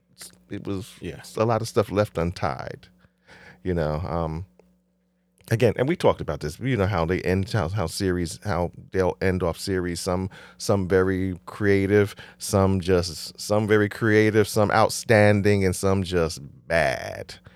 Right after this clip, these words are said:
Speaker 2: Yes.
Speaker 1: Game of Thrones.
Speaker 2: Game of
Speaker 1: Um,
Speaker 2: Thrones. <laughs> Yeah.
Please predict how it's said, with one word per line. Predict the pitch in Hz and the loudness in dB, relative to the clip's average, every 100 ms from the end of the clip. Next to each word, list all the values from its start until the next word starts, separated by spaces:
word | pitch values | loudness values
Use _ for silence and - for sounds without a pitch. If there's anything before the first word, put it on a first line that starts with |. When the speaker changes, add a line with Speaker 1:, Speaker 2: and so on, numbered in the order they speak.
| - | -18
Speaker 2:
Yes. | 117 - - - - _ | -16 -14 -16 -16 -18 _
Speaker 1:
Game | 82 73 65 | -4 -2 -2
of | - | -6
Thrones. | 73 69 78 87 - 170 | -6 -4 -4 -6 -10 -8
Speaker 2:
Game | 87 | 2
of | 110 107 | 4 6
Speaker 1:
Um, | 110 127 | 4 2
Speaker 2:
Thrones. | - - - - | -2 -6 -10 -10
<laughs> | - - _ - 392 156 - _ - _ - _ - _ - _ _ _ - | -20 -20 _ -4 -4 -4 -20 _ -20 _ -20 _ -16 _ -20 _ _ _ -16
Yeah. | 110 139 | -12 -10